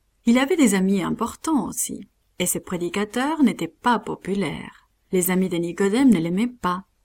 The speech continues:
Alors Nicodème eut une idée lumineuse. « Je vais trouver l'endroit où Jésus demeure et j'irai le rencontrer la nuit. » Et c'est ce qu'il a fait. Une nuit, marchant dans le noirceur,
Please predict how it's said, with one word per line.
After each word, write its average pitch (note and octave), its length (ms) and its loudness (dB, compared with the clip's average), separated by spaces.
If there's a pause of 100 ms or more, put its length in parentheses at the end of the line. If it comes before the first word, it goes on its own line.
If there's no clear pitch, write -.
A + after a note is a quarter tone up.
(280)
Alors E4 440 0
Nicodème A3 680 4
eut F#3+ 180 0
une A3 140 6
idée G3+ 500 0 (160)
lumineuse. « A#3+ 720 2 (300)
Je - 120 -8
vais C4 100 -2
trouver F#3 320 -2
l'endroit E3 680 -4
où A3 80 0
Jésus F3 360 -6
demeure E3 560 -6 (480)
et A#3 100 2
j'irai C#4+ 300 0
le C4+ 100 2
rencontrer G3 460 -6
la G3+ 160 -2
nuit. » D3+ 320 -8 (340)
Et F#3 80 -2
c'est F#3 140 -4
ce - 80 -6
qu'il C4 180 -4
a D#4 60 -4
fait. - 340 -10 (400)
Une G3+ 160 8
nuit, E3 400 -2 (320)
marchant G#3+ 380 2
dans B3 140 6
le E3+ 120 -4
noirceur, F#3+ 800 -6